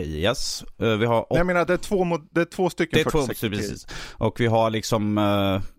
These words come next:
Speaker 1: det är bara minnesmängden åtta respektive
Speaker 2: Mm.
Speaker 1: sexton, eh, V ram där. Eh, och de gissar på att, eh, åtta gigan skulle ligga på runt femtusen etthundranittionio och sexton kommer ligga på ri-, cirka sex och ett halvt tusen.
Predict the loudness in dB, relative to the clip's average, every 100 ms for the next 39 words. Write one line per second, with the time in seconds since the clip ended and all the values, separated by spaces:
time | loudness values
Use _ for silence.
0 | _ -2 2 2 0 -2 -2 0 0 0
1 | 0 -2 -2 -2 0 0 0 2 0 -2
2 | -2 -4 -2 0 0 -2 -2 -4 -6 -2
3 | 0 2 0 0 -2 -2 0 -2 -6 -16
4 | -18 -6 0 2 2 0 0 0 2 0
5 | 0 0 0 2 2 0 0 2 2 0
6 | -4 -6 0 0 2 0 0 0 0 0
7 | 0 0 2 0 -2 -2 -2 -2 -2 -4
8 | -2 -2 0 -2 -2 0 0 0 -2 0
9 | 2 2 2 2 0 0 -2 -2 -2 0
10 | 0 0 -2 0 0 0 0 -2 _ _
11 | -10 -4 -4 -2 0 2 2 0 -2 -4
12 | -6 -10 -18 _ -4 -4 -4 -8 -8 -4
13 | -2 -4 -8 -6 -4 -4 -6 -4 -4 -4